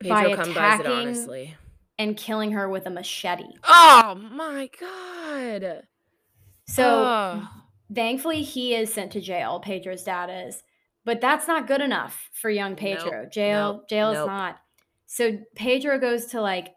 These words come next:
Speaker 1: a visit in jail, stabs him twenty-two times,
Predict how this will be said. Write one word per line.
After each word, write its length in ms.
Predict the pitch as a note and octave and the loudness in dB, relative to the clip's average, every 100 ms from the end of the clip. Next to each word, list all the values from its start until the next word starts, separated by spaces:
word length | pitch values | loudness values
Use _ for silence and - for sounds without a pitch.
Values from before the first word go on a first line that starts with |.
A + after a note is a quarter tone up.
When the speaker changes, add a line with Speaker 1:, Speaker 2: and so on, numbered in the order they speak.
| _ | _
Speaker 1:
a 100 | G3+ | -8
visit 560 | F3+ F3+ A#3 A3 - G2 - _ | -8 -4 -2 -2 -8 -12 -18 _
in 240 | G3+ G3+ G3 | -8 -8 -6
jail, 640 | G3 G3+ E3+ - - _ _ _ _ _ | -4 -4 -4 -6 -10 _ _ _ _ _
stabs 600 | - - - G#3 A#3 A3 | -10 -6 -2 0 0 -2
him 300 | B3+ A3+ G#3+ - | -6 -6 -8 -12
twenty-two 880 | - - A3 A3 B3+ C4 - A#3+ A3+ | -20 -10 -6 -4 -2 -4 -8 -8 -8
times, 760 | A3 G3 F3+ E3 F#3 A3 - | -6 -4 -4 -6 -12 -14 -14